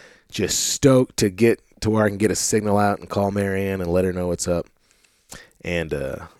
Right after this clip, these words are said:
<laughs> like, that's pretty much the end of the story. I mean, the last little thing that happened was, uh, that I start coming down the mountain. I mean, and it takes thirty minutes, thirty-five minutes to even get to Blacktop.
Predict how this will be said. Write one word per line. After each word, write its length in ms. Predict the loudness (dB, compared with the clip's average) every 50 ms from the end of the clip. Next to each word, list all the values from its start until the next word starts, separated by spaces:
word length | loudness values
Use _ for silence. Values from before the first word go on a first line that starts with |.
| _ -10
<laughs> 60 | -6 -6 -4 -4 -6 -8 -12 -12 -16 -20 -20 _ -20 -20 -20 -20 -18 -18 -20 -20 -20 _ _ _ _ _ _ _ _ _ _ _ -4
like, 200 | -2 0 4 6
that's 160 | 4 4 4
pretty 220 | 4 6 6 6
much 180 | 6 4 4 4
the 60 | 2
end 100 | 2 2
of 40 | 0
the 60 | -4
story. 400 | -4 0 2 4 4 6 6 4
I 40 | 2
mean, 180 | 2 0 -4
the 140 | -4 -2 2
last 380 | 4 6 6 6 4 2 2 0
little 160 | 0 0 0
thing 220 | 0 -2 -2 0
that 120 | 0 0 0
happened 520 | 2 0 0 0 -2 -4 -8 -8 -10 -14 -12
was, 680 | -8 -2 0 2 2 2 2 0 -2 -4 -8 -12 -12 _ _ _ _ _ _ _ _ _ _ _ _ _ _ _ -10
uh, 360 | -6 -4 -4 -4 -4 -4 -4
that 120 | -2 -2 -2
I 40 | 0
start 220 | 2 0 0 2
coming 160 | 2 0 0
down 120 | 0 -2 -2
the 60 | -2
mountain. 480 | -2 0 0 0 -2 -6 -10 -16 -14 -10 -4
I 40 |
mean, 140 | 0 2 6
and 100 | 6 6
it 100 | 6 6
takes 320 | 6 4 4 4 2 -4 -8
thirty 720 | -10 _ _ _ -20 -16 -4 2 4 6 6 6 4 2
minutes, 540 | 2 2 2 2 2 0 -2 -4 -8 -8 -10 -14 _ _ _ _ _ _ _ _ _ _ _ _ _ _ _ _ _ _ _ _ _ _ _ _ _ _ -2
thirty-five 520 | 0 2 2 2 4 4 2 4 2 2
minutes 280 | 0 0 0 0 0 -2
to 80 | -4
even 240 | -2 -2 -2 -2 -2
get 180 | -2 -4 -4 -4
to 100 | -6 -6
Blacktop. 720 | -2 2 4 4 4 2 0 -6 -12 -10 -10 -12 -16 -16